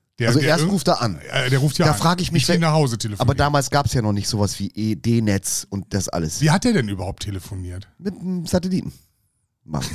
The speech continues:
Speaker 2: der hat, der Junge hat doch dem da so ein, da, das waren ja die Anfänge des Mobilfunks.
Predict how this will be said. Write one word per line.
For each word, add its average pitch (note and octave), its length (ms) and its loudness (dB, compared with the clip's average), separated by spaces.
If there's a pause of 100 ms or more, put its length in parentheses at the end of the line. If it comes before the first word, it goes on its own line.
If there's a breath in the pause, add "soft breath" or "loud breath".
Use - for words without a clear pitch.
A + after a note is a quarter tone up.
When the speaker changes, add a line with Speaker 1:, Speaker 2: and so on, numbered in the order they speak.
Speaker 2:
der B2 160 2
hat, C3+ 300 -2
der B2 100 2
Junge E3 300 4
hat C#3 160 -2
doch B2+ 80 0
dem C#3 200 0
da C3+ 140 4
so B2+ 140 2
ein, B2+ 180 2 (380 loud breath)
da, E3 100 2
das G3 260 0
waren A3+ 200 4
ja A3 80 2
die F3 140 -4
Anfänge G3+ 420 2
des F3+ 160 2
Mobilfunks. F#3 800 -2